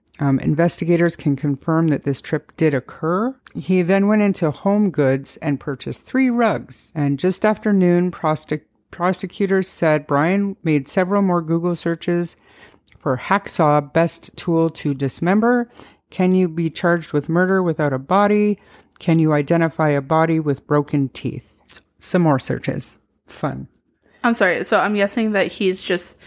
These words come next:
Speaker 2: innocent until proven guilty right now due to his trial not hitting yet?
Speaker 1: Correct.
Speaker 2: Okay.
Speaker 1: Correct.
Speaker 2: Whatever. <laughs>
Speaker 1: Um, so according to surveillance video, Brian traveled from,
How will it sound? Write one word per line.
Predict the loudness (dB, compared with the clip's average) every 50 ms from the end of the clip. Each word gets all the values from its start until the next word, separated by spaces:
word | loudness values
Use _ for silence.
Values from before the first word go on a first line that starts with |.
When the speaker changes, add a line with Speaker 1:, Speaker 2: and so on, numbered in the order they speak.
| -20 -20 -20 -20 _ _ 0
Speaker 2:
innocent | 0 2 0 0 0 -2 -2 0
until | -2 -4 -2 -4 -6 -6 -4 -2 0 0 2 0
proven | 0 0 0 0 0 -2 -2 -2
guilty | 0 0 0 0 -2 -6
right | -4 -4 -4 -4 -2
now | -2 -2 -4 -4 -8 _ -4
due | -4 -4 -4
to | -4 -8 -8 -4 -4 -4 -2
his | -4 -6 -8 -8
trial | -10 -10 -6 -4 -2 -2 -2 -4 -6 -8
not | -8 -8 -10 -8
hitting | -6 -6 -4 -2 0 -2
yet? | -2 -4 -6 -10 -6
Speaker 1:
Correct. | -2 0 0 2 2 0 -2 -2 -6 -14 -20 -20 -20 _ _ -6
Speaker 2:
Okay. | -6 -6 -6 -10 -16 -18 -18 -20 -12
Speaker 1:
Correct. | -8 -6 -6 -6 -6 -8 -10 -12
Speaker 2:
Whatever. | -10 -4 -2 0 2 2 0 0 0 -2 -6 -6 -8 -16 -20 _ -10
<laughs> | -10 -8 -8 -6 -4 -4 -4 -6 -8 -14 -12 -12 -14 -14 -14 _ _ _ _ _ _ _ _ _ -4
Speaker 1:
Um, | -2 0 0 0 0
so | 0 2 2 2
according | 2 0 0 0 2 2 2 2
to | 0 -2 -2
surveillance | -2 -2 0 2 2 2 2 2 2 0 0
video, | -2 -2 0 2 2 2 0
Brian | 0 0 0 2 2 2 2 2 0
traveled | -2 -2 0 0 0 0 0 -2 -4
from, | -6 -8 -6 -2 0 0 2 2 0 0 0 -2 -2 -4 -8